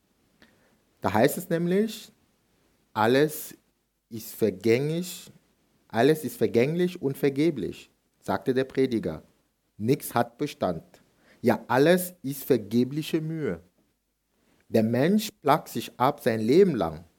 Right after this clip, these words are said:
Doch was bringt es ihm ein? Hat er irgendeinen Gewinn davon?“ Wie ich finde, ist dieser Text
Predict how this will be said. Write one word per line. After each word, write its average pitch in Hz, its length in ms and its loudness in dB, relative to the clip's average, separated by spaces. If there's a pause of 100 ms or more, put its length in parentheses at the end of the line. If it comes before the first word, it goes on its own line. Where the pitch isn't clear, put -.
(360)
Doch 107 200 -4
was 98 220 -2
bringt 143 280 -2
es 127 160 -2
ihm 107 160 -4
ein? 110 360 -8 (880)
Hat - 280 0
er 160 300 2
irgendeinen 107 580 -2
Gewinn 107 360 -2
davon?“ 185 460 -2 (3250)
Wie 143 160 0
ich 131 120 -2
finde, 185 340 6
ist - 300 -2
dieser 135 480 2 (260)
Text - 540 -2